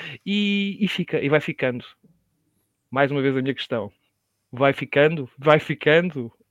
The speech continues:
É para comprar? Há alguém que já comp-, já jogou que possa dizer alguma coisa?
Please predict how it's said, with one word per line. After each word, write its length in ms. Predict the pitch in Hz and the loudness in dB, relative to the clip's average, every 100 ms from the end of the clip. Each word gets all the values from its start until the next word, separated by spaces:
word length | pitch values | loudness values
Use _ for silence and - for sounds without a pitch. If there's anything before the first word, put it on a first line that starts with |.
| - | -6
É 120 | 135 | -4
para 380 | 131 131 127 120 | -4 0 0 0
comprar? 580 | 120 120 117 139 151 135 | -4 -8 -2 0 0 -4
Há 100 | - | -6
alguém 300 | 123 131 139 | -4 -4 -4
que 120 | 135 | -6
já 120 | - 123 | -8 -8
comp-, 260 | 127 120 - 123 | -8 -10 -10 -8
já 180 | 120 127 | -6 -6
jogou 280 | 110 127 127 | -6 -4 -6
que 120 | - | -6
possa 260 | 120 - 123 | -10 -8 -8
dizer 180 | 120 | -4
alguma 220 | 123 117 110 | -4 -4 -8
coisa? 420 | - 135 147 | -8 -8 -8